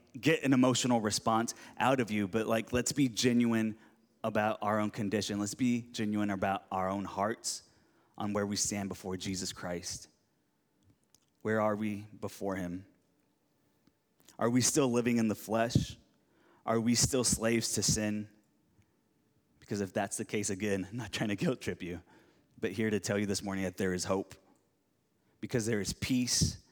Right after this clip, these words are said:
because there is no condemnation, because we have a choice in the matter, because of what Jesus did for us. On the other side <laughs> of that,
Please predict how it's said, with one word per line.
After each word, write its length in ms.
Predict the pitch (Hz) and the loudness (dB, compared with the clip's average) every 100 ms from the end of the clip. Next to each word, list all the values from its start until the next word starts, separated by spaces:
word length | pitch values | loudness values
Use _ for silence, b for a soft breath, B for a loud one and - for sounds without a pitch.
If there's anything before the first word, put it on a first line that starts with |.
| b b b - | b b b -14
because 340 | 101 104 - 107 | -10 -4 -2 2
there 120 | 113 | 2
is 120 | 104 | 2
no 220 | 101 104 | 2 0
condemnation, 840 | 104 - 107 104 95 95 101 98 95 | 0 -2 -2 -2 -2 -2 -4 -4 -6
because 300 | 95 113 95 | -6 -6 -6
we 220 | 92 101 | -6 -8
have 220 | 87 90 | -6 -8
a 40 | 95 | -8
choice 360 | - 90 90 | -8 -6 -4
in 80 | 92 | -4
the 80 | 87 | -6
matter, 380 | 90 85 90 - b b b b b | -6 -6 -6 -8 b b b b b
because 320 | 107 - 120 104 | -14 -4 -2 -2
of 80 | |
what 120 | 92 87 | -4 -6
Jesus 340 | 92 90 92 | -6 -4 -6
did 200 | 92 90 | -6 -6
for 220 | - 92 | -6 -4
us. 320 | 92 - - - _ _ _ _ _ _ _ _ _ _ _ _ _ _ _ _ _ _ _ _ B B B B _ _ _ _ _ _ _ - | -4 -4 -6 -8 _ _ _ _ _ _ _ _ _ _ _ _ _ _ _ _ _ _ _ _ B B B B _ _ _ _ _ _ _ -8
On 120 | 107 | 0
the 100 | 104 | 2
other 180 | 110 110 | 2 2
side 440 | - 98 95 98 | 0 0 0 0
<laughs> 240 | 107 - 131 | -2 -2 0
of 300 | - 110 101 | 0 0 -2
that, 340 | 92 98 - | -2 -2 -6